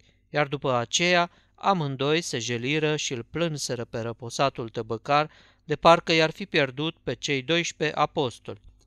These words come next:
„Negru să mă fac dacă am mai pomenit așa ceva. Îți venea să roșești pentru tot neamul omenesc.”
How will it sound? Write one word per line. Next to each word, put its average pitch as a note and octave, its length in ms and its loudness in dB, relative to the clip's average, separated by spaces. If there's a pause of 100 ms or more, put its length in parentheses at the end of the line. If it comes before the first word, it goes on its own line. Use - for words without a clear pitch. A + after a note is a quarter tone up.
(120)
„Negru E3+ 380 2
să C#3 180 -4
mă B2+ 120 -4
fac C#3+ 380 4
dacă C3+ 300 0
am C3+ 80 2
mai C3 140 -2
pomenit B2 560 -6
așa C3+ 280 0
ceva. D#3+ 460 0 (320)
Îți - 240 -8
venea F#3 320 6
să F#3 160 0
roșești D#3+ 580 0
pentru B2+ 340 -6
tot - 300 -6
neamul D3 540 -4
omenesc.” B2 720 -8